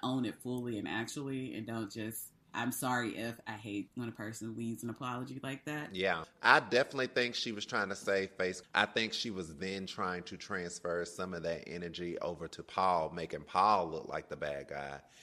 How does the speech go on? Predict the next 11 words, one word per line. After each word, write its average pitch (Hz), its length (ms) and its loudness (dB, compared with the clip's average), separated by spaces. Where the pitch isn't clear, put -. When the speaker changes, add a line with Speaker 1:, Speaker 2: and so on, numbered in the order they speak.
Speaker 2:
And 107 120 2
I 101 60 4
think 123 400 2
as 113 220 6
it 104 60 4
Speaker 1:
Mm-hmm. 92 80 0
Speaker 2:
relates 92 440 0
to 92 140 -2
her 98 260 0
and 82 140 -6
Chelsea, 80 960 -2